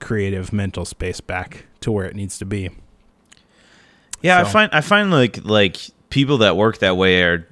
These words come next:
Speaker 2: gen-, generally, like, more productive. You know, I can't, I can't do that, dude.
Speaker 1: Maybe
Speaker 2: My
Speaker 1: I, I,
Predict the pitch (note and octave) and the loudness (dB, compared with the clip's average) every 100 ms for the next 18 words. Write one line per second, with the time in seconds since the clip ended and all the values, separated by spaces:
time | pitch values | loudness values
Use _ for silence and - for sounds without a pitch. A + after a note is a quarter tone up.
0 | - F#2 F#2 A2+ B2 A#2 A2+ A2+ A#2+ B2 | -16 -8 0 0 2 -2 -4 -2 0 2
1 | B2 A2 G2+ F#2+ F2+ F2 - F#2+ F#2 F#2 | 2 2 0 0 -2 -4 -6 -6 -4 -4
2 | F2 - D#2+ D#2 - - - - _ - | -6 -6 -8 -8 -10 -16 -20 -20 _ -14
3 | E2+ E2 E2 _ - A2 - C#3+ A#2 - | -10 -10 -14 _ -4 -4 -2 -2 -2 -6
4 | G#2+ B2 F#2 F#2 F2+ D#2 D#2 C#3 A3 A#3 | -6 -4 -4 -4 -4 -6 -8 -2 0 0
5 | B2+ C3+ E3+ - D#3 F#3+ | 0 2 0 0 -2 -4